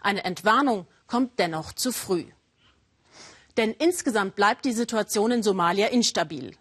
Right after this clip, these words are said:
Das gilt auch für die nördlichen Landesteile am Horn von Afrika. Somaliland hat sich neunzehnhunderteinundneunzig für unabhängig erklärt, wird bislang aber von keinem anderen Staat anerkannt.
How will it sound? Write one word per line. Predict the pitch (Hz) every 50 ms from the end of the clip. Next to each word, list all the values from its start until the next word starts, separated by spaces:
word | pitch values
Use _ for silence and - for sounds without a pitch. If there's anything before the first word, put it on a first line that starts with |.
| _ -
Das | 202 208 - -
gilt | 247 247 285 - - 208
auch | 208 214 277 -
für | - - 262
die | 226 226
nördlichen | 208 202 202 214 - 240 233 - 254
Landesteile | 240 233 233 240 240 233 233 - - 226 226 220 220 220
am | 233 247 208 170
Horn | 202 190 180 175
von | - 220 226
Afrika. | - 226 202 - - 190 170 - 175 151 135 - _ _ _ _ _ - - - - - - _ _
Somaliland | - - 226 220 220 214 240 311 320 285 220 196 196 196 202 233 233 -
hat | 214 254 - -
sich | 262 226 - 214
neunzehnhunderteinundneunzig | 202 214 233 - 269 233 220 208 196 185 - - 196 208 240 277 262 262 254 247 247 240 - 269 - -
für | - 277 -
unabhängig | 285 294 294 254 - - 233 240 233 214 -
erklärt, | 220 226 - - 240 226 220 220 - - _ - _ _ -
wird | 190 196 262 320 - - -
bislang | 233 220 - - 220 220 226 285 294
aber | 240 240 214 214
von | - - 190 180 -
keinem | - - 233 254 277 269 -
anderen | - 226 226 196 208 240 240
Staat | - - - 190 190 185 - -
anerkannt. | 240 214 190 180 175 - - 151 143 143 - - -